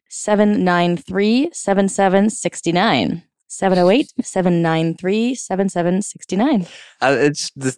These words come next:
Speaker 2: the, the sixty-nine part, just, like, if, it feels a little shady, I have to say. Like, it's just like,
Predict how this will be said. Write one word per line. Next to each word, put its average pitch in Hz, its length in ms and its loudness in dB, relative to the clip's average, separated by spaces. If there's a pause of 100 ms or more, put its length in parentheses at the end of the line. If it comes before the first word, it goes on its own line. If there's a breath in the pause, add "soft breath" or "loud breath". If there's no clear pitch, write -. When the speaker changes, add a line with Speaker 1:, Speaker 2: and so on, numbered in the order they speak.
Speaker 2:
the, 120 260 2
the 123 120 -2
sixty-nine 104 600 0
part, 80 240 2
just, 80 260 -4 (120)
like, 87 260 2
if, 95 200 -4
it 110 160 0
feels 110 240 2
a 95 60 0
little 85 280 2
shady, 65 460 -4
I 67 80 -2
have 76 220 -2
to 71 80 -8
say. 65 260 -4
Like, 80 260 -4
it's 101 340 -2 (200)
just - 320 0
like, 131 300 2